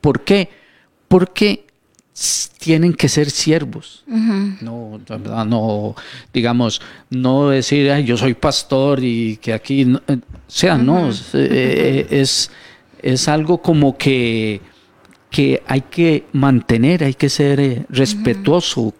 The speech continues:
Speaker 1: para, para, para todas las, para todas las personas, respetuoso con el pastor, respetuoso con, con los hermanos, respetuosos con el vecino, respetuosos con, con, con,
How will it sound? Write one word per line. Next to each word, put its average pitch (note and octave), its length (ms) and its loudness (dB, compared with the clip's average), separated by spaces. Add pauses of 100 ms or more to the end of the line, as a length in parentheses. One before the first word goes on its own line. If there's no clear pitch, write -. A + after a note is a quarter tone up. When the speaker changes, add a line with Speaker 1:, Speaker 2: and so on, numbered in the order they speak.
(160)
Speaker 1:
para, G#2+ 500 -4
para, G#2 400 -4 (320)
para A#2+ 200 -2
todas B2 280 0
las, B2 320 -4 (360)
para B2 200 0
todas B2 280 0
las B2+ 180 -2
personas, A2 640 -6 (240)
respetuoso C3+ 720 0
con C3 160 0
el A#2+ 100 -2
pastor, B2+ 640 -2
respetuoso B2 680 -2
con, B2 280 -2
con B2+ 220 0
los A#2+ 220 0
hermanos, A#2+ 680 -2 (260)
respetuosos C#3 720 -2
con D3 220 -2
el C3 120 2
vecino, B2+ 680 -2 (320)
respetuosos C#3+ 840 0
con, C#3+ 280 0
con, C3 540 0
con, A#2+ 520 -2